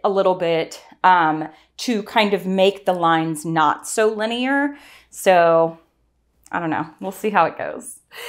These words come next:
And I do have some more ideas for this. So I do still have the marbles that I can do. And then I have a bunch of different combs that I can wreck with as well. So combs and picks.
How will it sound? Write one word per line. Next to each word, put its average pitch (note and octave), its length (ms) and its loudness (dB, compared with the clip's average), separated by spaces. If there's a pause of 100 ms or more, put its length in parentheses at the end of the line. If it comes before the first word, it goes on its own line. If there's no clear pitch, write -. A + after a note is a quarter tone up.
(120)
And A#3 140 4
I A3+ 80 0
do C#4 220 -2
have C#4 180 2
some C4+ 140 -4
more A3+ 180 2
ideas F#3+ 400 -4
for G3 140 -6
this. F3 260 -2
So F3 180 -2
I F3+ 100 -4
do A3+ 280 -8
still B3+ 240 -4
have G#3 440 2
the G3+ 60 -8
marbles G#3 800 4 (760)
that - 180 2
I G3+ 160 4
can A3+ 300 -8
do. G3 400 -2
And G3+ 240 -2
then F#3 80 -4
I F3+ 80 -4
have G3 240 -6
a F3 40 -4
bunch F#3+ 460 -4
of - 180 -10
different G3+ 520 -6 (320)
combs G#3+ 920 -8 (580)
that D#3 640 2 (320)
I F#3 80 -4
can F3 220 -4
wreck D#3+ 240 2
with D3+ 260 -2 (100)
as E3 200 -12
well. - 320 -8
So - 920 -2 (440)
combs A3+ 480 -6
and G3+ 160 -2
picks. - 540 -8